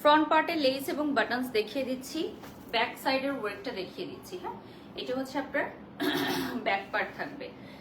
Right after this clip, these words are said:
স্লিভটাও অনেক সুন্দর, একটা লেস থাকবে স্লিভে। নেক্সট হট ম্যাজেন্টা পিঙ্কে চলে আসবে।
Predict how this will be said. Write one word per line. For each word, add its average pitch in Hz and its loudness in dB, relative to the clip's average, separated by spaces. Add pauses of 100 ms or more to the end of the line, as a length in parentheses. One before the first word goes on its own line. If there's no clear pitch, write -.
(160)
স্লিভটাও 302 2 (100)
অনেক 294 2 (140)
সুন্দর, 285 4 (1300)
একটা 262 0
লেস 233 2 (100)
থাকবে 160 -4
স্লিভে। - -10 (680)
নেক্সট 294 2
হট 285 4 (100)
ম্যাজেন্টা 269 2
পিঙ্কে 262 -2
চলে 214 0 (100)
আসবে। - -4